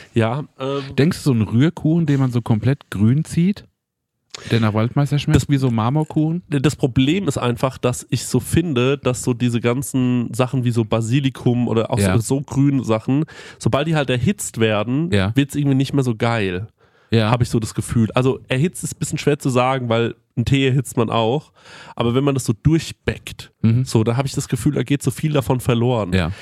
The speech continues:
Speaker 1: Also dann ist es so wie so nur eine Idee.
Speaker 2: Oder ein Waldmeister Pesto.
Speaker 1: Das würde gehen,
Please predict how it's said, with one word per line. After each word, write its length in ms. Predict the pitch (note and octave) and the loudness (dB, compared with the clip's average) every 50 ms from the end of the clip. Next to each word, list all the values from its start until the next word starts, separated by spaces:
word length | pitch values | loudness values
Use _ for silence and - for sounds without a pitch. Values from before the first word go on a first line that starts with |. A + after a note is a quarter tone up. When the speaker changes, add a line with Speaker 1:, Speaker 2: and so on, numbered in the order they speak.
| - - - | -18 -20 -10
Speaker 1:
Also 200 | - A#2 A#2+ C3 | -4 0 0 2
dann 100 | C3 C3 | 2 2
ist 140 | - C#3+ B2+ | 0 -2 -2
es 100 | D3 - | -2 -2
so 160 | - C#3 A#2+ | -2 -4 -2
wie 120 | C3 C#3+ D#3 | 0 0 2
so 120 | C#3+ D3+ | 2 4
nur 200 | C#3+ C#3+ C#3 D3 | 2 4 4 2
eine 100 | D#3 D3+ | 2 2
Idee. 800 | C#3+ A#2+ - C3+ B2 A2+ G#2+ - C3+ C#3 D3+ D3+ C3 G#2+ - - - - - - | 0 -2 -2 -4 -4 -4 -2 -2 0 0 2 0 0 -2 -2 -6 -10 -12 -2 0
Speaker 2:
Oder 140 | A2+ A#2+ | 2 2
ein 80 | G#2+ G2+ | 2 2
Waldmeister 460 | G#2 G#2 G#2+ - A2 F#2+ F2+ - E2 | 0 -2 0 0 -2 -2 0 -2 -4
Pesto. 420 | - - A#2+ B2 - - D#2 C2+ - - _ _ _ _ _ _ _ _ _ _ _ _ _ _ _ _ _ _ _ _ _ _ _ _ _ _ _ _ _ _ _ _ _ _ - | 0 0 0 0 0 -4 -6 -6 -6 -10 _ _ _ _ _ _ _ _ _ _ _ _ _ _ _ _ _ _ _ _ _ _ _ _ _ _ _ _ _ _ _ _ _ _ -2
Speaker 1:
Das 280 | - B2+ C#3+ - - - | -2 -2 -2 -2 0 0
würde 180 | F3 E3 D#3 | 0 0 0
gehen, 300 | C#3 A#2+ G#2 - - A2+ | -2 -4 -6 -6 -8 -12